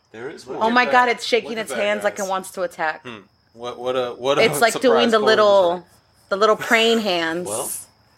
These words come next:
Speaker 1: I
Speaker 2: You're
Speaker 1: can
Speaker 2: not a
Speaker 1: tell you,
Speaker 2: praying man,
Speaker 1: I
Speaker 2: since
Speaker 1: can
Speaker 2: you
Speaker 1: tell
Speaker 2: got
Speaker 1: you, you
Speaker 2: shot.
Speaker 1: probably brought 'em from your house.
Speaker 2: <laughs> That's what it was.
Speaker 3: That is
Speaker 2: They hitched a
Speaker 3: disgusting.
Speaker 2: ride.
Speaker 3: It is fat too.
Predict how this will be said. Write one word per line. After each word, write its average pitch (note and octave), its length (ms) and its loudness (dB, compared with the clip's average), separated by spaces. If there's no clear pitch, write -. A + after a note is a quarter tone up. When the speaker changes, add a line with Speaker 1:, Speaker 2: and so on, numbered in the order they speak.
Speaker 1:
I - 80 -10
Speaker 2:
You're C4 80 -8
Speaker 1:
can G4 80 2
Speaker 2:
not - 20 0
a F3 40 2
Speaker 1:
tell B2 80 2
you, B2+ 40 -4
Speaker 2:
praying C3 260 -2
man, A#2 180 -6
Speaker 1:
I B2 40 -10
Speaker 2:
since A2+ 160 -6
Speaker 1:
can A2+ 80 -4
Speaker 2:
you - 40 -12
Speaker 1:
tell C3+ 100 4
Speaker 2:
got C#3 60 4
Speaker 1:
you, C#3 80 -4
you C3+ 40 -2
Speaker 2:
shot. A2 60 -2
Speaker 1:
probably C3 240 4
brought A2+ 200 4
'em B2+ 140 -2
from B2 160 -4
your B2 100 0
house. - 460 -8
Speaker 2:
<laughs> - 460 -6
That's F#3+ 160 0
what C3+ 140 0
it A#2+ 80 0
was. B2 180 0
Speaker 3:
That G3 140 4
is G#3 140 -2
Speaker 2:
They - 120 -4
hitched - 100 -8
a - 100 -6
Speaker 3:
disgusting. F3 400 2
Speaker 2:
ride. - 100 2
Speaker 3:
It F3+ 80 2
is - 200 -2
fat E3+ 460 0
too. F3 360 -4